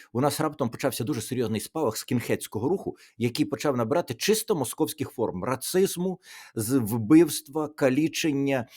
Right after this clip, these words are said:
людей інших рас, саме інших рас. Мова йшла там не проти росіян, це не був націоналізм, це було перенесення в Україну рашистського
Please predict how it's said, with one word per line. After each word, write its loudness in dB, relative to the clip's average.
людей 4
інших 0
рас, -2
саме 0
інших -2
рас. -4
Мова 4
йшла -2
там -2
не -2
проти -2
росіян, -2
це -2
не 0
був -4
націоналізм, -4
це 2
було 6
перенесення 0
в -10
Україну -2
рашистського -2